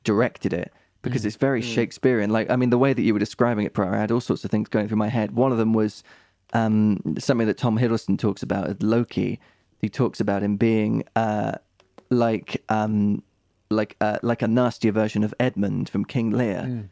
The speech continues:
Speaker 1: you know, the bastard son who is so envious of the, the legitimate, uh, Edgar. R-, it's, it's that sort of thing, and it's just that ramped up, but to godlike levels, you know?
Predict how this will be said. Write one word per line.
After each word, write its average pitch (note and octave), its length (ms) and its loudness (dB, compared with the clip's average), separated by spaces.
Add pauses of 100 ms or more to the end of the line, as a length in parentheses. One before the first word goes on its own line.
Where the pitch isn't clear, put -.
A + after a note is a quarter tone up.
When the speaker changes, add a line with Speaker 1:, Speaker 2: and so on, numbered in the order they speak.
(160)
Speaker 1:
you G#2+ 80 0
know, A2 120 2
the G2 100 -2
bastard A2+ 480 -2
son G2+ 480 0 (320)
who A2+ 80 4
is A2 80 0
so B2 360 2
envious A#2+ 640 0
of - 260 -4
the, G#2+ 280 0
the A2+ 80 -4
legitimate, A2 800 -4 (680)
uh, G#2 260 0
Edgar. - 460 0 (420)
R-, A#2 260 2
it's, - 540 -6 (100)
it's - 220 -4 (140)
that C#3 280 -2
sort B2 220 2
of A2+ 80 -2
thing, C3 260 0
and G2+ 100 -2
it's - 100 -6
just - 180 -6
that A#2+ 220 2
ramped A#2+ 440 0
up, - 160 0
but - 160 -2
to - 80 -4
godlike G#2 560 0
levels, F#2 400 -2
you G2 80 0
know? G#2+ 240 -2